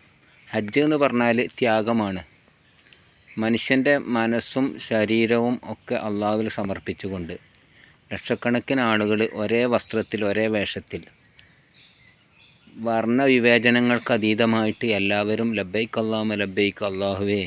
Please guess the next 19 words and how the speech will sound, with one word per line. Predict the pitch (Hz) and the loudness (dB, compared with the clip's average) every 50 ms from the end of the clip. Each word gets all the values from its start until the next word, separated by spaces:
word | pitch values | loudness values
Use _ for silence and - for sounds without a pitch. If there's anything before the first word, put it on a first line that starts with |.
| - - - - - - _ _ _ _ - _ _ - - - - | -6 -12 -20 -20 -20 -20 _ _ _ _ -20 _ _ -20 -20 -12 -6
നിൻ്റെ | 110 107 107 110 110 123 120 | -2 -2 0 2 2 4 4
വിളിക്ക് | 113 110 113 - - 123 117 | 4 2 2 2 2 2 2
ഞങ്ങൾ | 113 110 110 110 110 107 | 2 2 2 0 0 -2
ഉത്തരം | - - - 113 110 113 113 | -2 -2 -2 0 2 2 2
നൽകി" | 110 107 104 101 101 107 107 107 - - 101 | 2 2 0 -2 -2 -2 -2 -2 -4 -6 -10
എന്ന് | 98 101 107 107 101 | -8 -8 -8 -6 -6
പറഞ്ഞുകൊണ്ട് | 104 95 95 95 101 104 104 101 104 104 98 101 95 - - - - - _ _ _ _ _ - - - - - - _ | -6 -6 -4 -4 -4 -2 -2 -2 -2 -2 -2 -2 -4 -6 -10 -18 -20 -20 _ _ _ _ _ -20 -20 -20 -20 -20 -20 _
പരിശുദ്ധമായ | - 110 104 - - 131 117 117 135 135 131 127 127 127 127 123 107 - - - - | -8 -8 -6 -4 -4 -4 -2 0 2 2 4 4 4 2 2 0 -4 -8 -14 -6 -2
കഅബയെ | - 107 107 107 104 117 120 123 123 - - 117 | 0 2 2 2 2 2 2 2 0 0 -2 -4
ലക്ഷ്യമാക്കി, | 110 - - - 117 117 113 110 104 110 113 107 | -6 -6 -4 -4 -2 -2 -2 -2 -2 -2 -2 -2
മക്കയെ | 101 - - - 117 117 117 113 | -4 -4 -4 -4 -2 -2 -2 -2
ലക്ഷ്യമാക്കിക്കൊണ്ട് | 107 - - - 117 113 107 101 107 101 - 107 104 101 107 104 | -4 -4 -4 -4 -4 -4 -2 -4 -6 -6 -6 -6 -4 -4 -4 -4
നീങ്ങുന്ന | 98 92 98 95 95 98 95 92 | -4 -4 -4 -4 -4 -4 -6 -6
അവസ്ഥ | 90 - - - 92 - - _ _ _ _ _ _ _ _ _ _ _ _ _ _ _ | -8 -10 -12 -14 -16 -16 -16 _ _ _ _ _ _ _ _ _ _ _ _ _ _ _
നമ്മൾ | 117 117 131 131 127 | -4 -2 2 2 2
ആലോചിച്ച് | 127 123 127 123 - - 123 123 | 4 2 2 0 -2 -4 -4 -2
നോക്കണം. | 113 101 - - 95 90 - - - _ _ _ _ _ _ _ _ _ _ _ _ _ _ _ _ _ | -2 -4 -4 -6 -8 -8 -10 -14 -20 _ _ _ _ _ _ _ _ _ _ _ _ _ _ _ _ _
അവിടെ | 123 120 117 113 127 127 139 143 143 - - - - - - - - - _ _ _ _ _ _ - - - - - - - _ - | -2 0 2 2 2 4 4 4 2 0 -4 -10 -20 -20 -20 -20 -20 -20 _ _ _ _ _ _ -20 -20 -20 -20 -20 -20 -20 _ 0
കഴിവുള്ളവനോ | - 117 117 120 127 135 143 147 139 135 131 131 131 131 131 | 2 4 4 4 2 2 0 0 0 0 0 0 -2 -2 -4